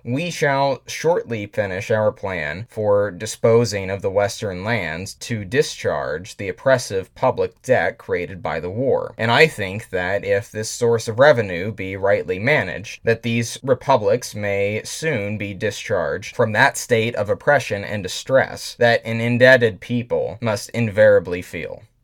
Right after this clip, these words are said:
Land claims that states had at the time were not really practical. The boundaries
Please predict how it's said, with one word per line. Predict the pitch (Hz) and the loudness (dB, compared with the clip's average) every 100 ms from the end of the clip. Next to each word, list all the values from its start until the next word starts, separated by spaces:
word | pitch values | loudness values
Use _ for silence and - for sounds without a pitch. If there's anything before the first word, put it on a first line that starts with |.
| _ _ | _ _
Land | - 170 202 | 0 2 0
claims | - 143 131 123 120 | 0 0 2 2 2
that | 135 - | 0 0
states | - 127 131 - | 4 6 4 -4
had | 101 90 90 90 | -4 -2 -2 -2
at | 73 - | -4 -6
the | |
time | 85 - 123 98 87 92 | -10 -6 -4 -2 -4 -4
were | 101 | -4
not | 113 120 120 - | 0 0 0 -4
really | 92 98 92 85 - _ - | -8 -4 -4 -4 -8 _ -6
practical. | - 71 - - - 50 _ - | -4 -4 -6 -12 -12 -12 _ -4
The | 117 | 4
boundaries | 143 151 139 117 98 110 127 123 | 6 6 4 0 -2 -2 -2 -6